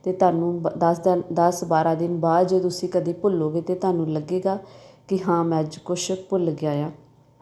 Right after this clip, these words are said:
ਪ੍ਰਸ਼ਾਦਾ ਛਕਦਿਆਂ। ਤੇ ਮਤਲਬ ਕਿ ਬਹੁਤ ਹੀ ਜ਼ਿਆਦਾ ਵਧੀਆ ਜਿਹੜਾ ਉਹ ਲੱਗਦਾ ਆ।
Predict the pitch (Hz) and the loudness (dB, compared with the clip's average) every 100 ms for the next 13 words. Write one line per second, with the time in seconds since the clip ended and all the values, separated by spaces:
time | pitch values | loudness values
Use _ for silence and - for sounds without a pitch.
0 | - - _ _ _ - - 196 170 156 | -20 -20 _ _ _ -12 -4 -2 2 0
1 | 170 160 170 151 151 165 226 - - - | 0 -2 -4 -6 -6 -6 -6 -12 -20 -20
2 | - _ _ _ 185 190 190 - - - | -20 _ _ _ 0 2 0 -12 -20 -10
3 | 185 185 190 208 208 202 226 233 214 185 | -6 -2 -2 0 0 2 2 2 2 2
4 | 165 170 175 - - 170 170 180 190 185 | 2 2 2 -2 -6 -2 2 4 4 4
5 | 165 160 175 - 170 160 156 160 165 | 0 0 -2 -4 -2 -2 0 0 0